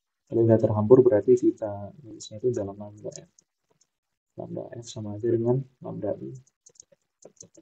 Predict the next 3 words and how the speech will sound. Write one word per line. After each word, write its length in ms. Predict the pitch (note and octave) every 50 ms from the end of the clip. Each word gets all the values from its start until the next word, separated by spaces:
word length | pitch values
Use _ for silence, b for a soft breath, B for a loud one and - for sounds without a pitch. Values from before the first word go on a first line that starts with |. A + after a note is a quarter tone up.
| _ _ _ _ -
Ditambah 640 | B2+ A#2 A2+ A2+ A2+ G#2+ G2 F#2+ G2+ G#2+ A#2 A#2 - - _ _ _ _ _ _ _ _ _ _ _ _ _ _ _ _ _ _ _ _ _ _ _ - C3
ini. 160 | B2 A#2 A2+ A2 - _ _ _ _ _ _ _ _ _ _ _ _ _ _ _ _ _ _ _ _ _ _ _ _ _ _ _ _ - - _ _ _ _ _ _ _ _ _ _ _ _ _ _ _ _ _ _ _ _ _ _ _ _ _ _ _ _ _ _ _ _ - _ _ _ -
Ya. 240 | A#2+ C#3+ D3 -